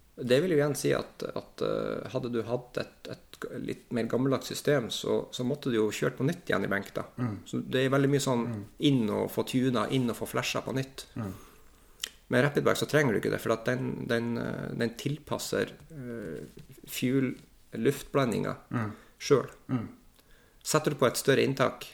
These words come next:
Speaker 1: som gir mer luft, så vil den gi mer bensin.
Speaker 2: Ja.
Speaker 1: Fjerner du decaten, så vil den gi mer bensin.
Speaker 2: Mm.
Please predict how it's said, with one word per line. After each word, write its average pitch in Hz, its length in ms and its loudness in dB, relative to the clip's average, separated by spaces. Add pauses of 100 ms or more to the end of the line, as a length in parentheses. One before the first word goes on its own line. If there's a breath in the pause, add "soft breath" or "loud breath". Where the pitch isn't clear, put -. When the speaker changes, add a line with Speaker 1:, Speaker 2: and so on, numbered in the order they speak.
(400)
Speaker 1:
som 120 200 -2
gir 131 160 6
mer 117 180 4
luft, 139 420 -2
så - 160 -4
vil 117 300 2
den 110 200 0
gi 110 180 0
mer 113 300 -2
bensin. 107 400 -4 (320)
Speaker 2:
Ja. 104 100 -8 (380 soft breath)
Speaker 1:
Fjerner 135 400 4
du 117 60 0
decaten, 120 560 0 (640)
så - 140 -4
vil 120 200 6
den 107 160 2
gi 113 140 2
mer 110 180 0
bensin. 113 480 -4
Speaker 2:
Mm. 113 180 -2